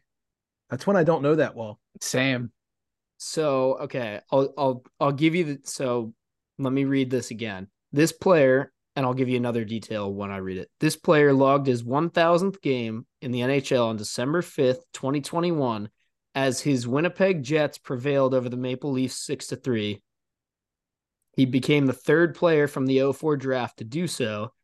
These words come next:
Speaker 3: joining Alex Ovechkin and blank.
Speaker 2: Is it
Speaker 1: This
Speaker 2: Brian
Speaker 1: guy played
Speaker 2: Little?
Speaker 1: for the
Speaker 3: No.
Speaker 2: Okay.
Speaker 1: This guy played for the Jets through two or three years ago.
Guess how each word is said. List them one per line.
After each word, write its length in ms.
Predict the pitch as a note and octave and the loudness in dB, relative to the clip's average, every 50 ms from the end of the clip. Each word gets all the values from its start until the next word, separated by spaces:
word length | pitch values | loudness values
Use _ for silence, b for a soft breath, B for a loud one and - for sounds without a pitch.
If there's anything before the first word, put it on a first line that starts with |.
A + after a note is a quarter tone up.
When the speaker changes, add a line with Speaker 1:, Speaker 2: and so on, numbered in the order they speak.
| _ _ _ | _ _ _
Speaker 3:
joining 380 | - D#3 C#3 C3 B2+ B2 C3 - | 0 2 2 2 2 2 -2 -2
Alex 340 | A2+ B2 B2+ C#3+ C#3+ - - | -2 0 0 0 0 0 0
Ovechkin 720 | D#3 C#3 B2+ C3+ C3 B2 A#2 - - C#3 B2+ A#2+ A#2+ B2 - | 0 0 2 2 0 0 -2 -4 -4 -4 -2 -2 -4 -6 -6
and 500 | - C3+ A#2+ A#2 A2+ A2+ A2+ G#2 C3 F3+ - _ | -6 -6 -4 -4 -2 -4 -4 -6 -8 -12 -14 _
blank. 460 | - A#2+ A2 F#2+ F2 F2 - - _ _ _ _ _ _ _ _ _ _ _ _ _ _ _ _ | -8 -8 -6 -6 -10 -14 -18 -20 _ _ _ _ _ _ _ _ _ _ _ _ _ _ _ _
Speaker 2:
Is 60 | - F3 | -8 -6
it 20 | E3 | -6
Speaker 1:
This 60 | C3 | -6
Speaker 2:
Brian 400 | - C3 A#2 A#2+ B2 C3+ C#3+ C3+ | -4 -2 0 0 2 2 0 0
Speaker 1:
guy 40 | A#2+ | 0
played 100 | A2+ A2+ | -2 -4
Speaker 2:
Little? 240 | A#2 A#2 B2+ D#3+ - | -2 -2 -2 -2 -4
Speaker 1:
for 100 | - - | -6 -10
the 80 | - - _ _ _ _ _ _ _ _ | -20 -20 _ _ _ _ _ _ _ _
Speaker 3:
No. 380 | C3 B2 A#2+ A2 F#2+ F#2+ F#2+ - _ _ _ _ _ _ _ - | -2 -2 0 0 -2 -6 -8 -10 _ _ _ _ _ _ _ -16
Speaker 2:
Okay. 220 | A2 - A2+ G#2 G#2+ - _ _ _ _ _ _ _ _ _ _ _ | -14 -12 -12 -12 -12 -14 _ _ _ _ _ _ _ _ _ _ _
Speaker 1:
This 100 | - C3+ - | -20 -14 -12
guy 140 | - G#2 | -10 -12
played 300 | A#2 - - A#2+ G#2 - | -12 -10 -8 -8 -8 -8
for 100 | - - | -10 -14
the 80 | G#2 G#2 | -14 -14
Jets 760 | - C3 - - B2 A#2+ A2+ F#2 F2 - - - - - - _ _ _ _ _ _ _ _ _ _ _ - | -14 -16 -14 -8 -6 -6 -6 -6 -8 -12 -14 -16 -18 -18 -18 _ _ _ _ _ _ _ _ _ _ _ -10
through 260 | B2 A#2 A2+ A2+ G#2+ - | -10 -8 -8 -10 -12 -14
two 260 | - - - A#2+ A#2 | -12 -10 -8 -8 -8
or 60 | A#2 A#2 | -10 -12
three 260 | - - A2+ G#2+ G#2 | -12 -10 -10 -8 -8
years 240 | G#2 G#2 G#2 G2+ - | -8 -8 -10 -10 -12
ago. 400 | A2+ A2 G2+ G2 F#2 F#2 F#2 - | -14 -14 -12 -12 -12 -14 -16 -18